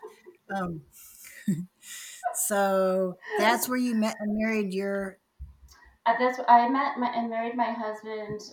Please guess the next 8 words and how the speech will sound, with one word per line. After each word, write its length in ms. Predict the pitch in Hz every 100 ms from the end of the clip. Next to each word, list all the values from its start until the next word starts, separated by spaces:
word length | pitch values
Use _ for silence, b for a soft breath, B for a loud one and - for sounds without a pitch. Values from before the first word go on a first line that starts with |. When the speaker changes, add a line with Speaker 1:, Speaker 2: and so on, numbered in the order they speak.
| -
Speaker 2:
um, 440 | 202 196 190 175 190
Russell, 680 | 208 202 202 170 160 - -
in 760 | 202 190 185 180 180 180 175 -
nineteen 360 | 202 226 247 226
ninety-five 500 | 214 - 185 180 180
in 80 | 190
Atlanta, 380 | 175 175 180 180
Georgia. 400 | 165 - -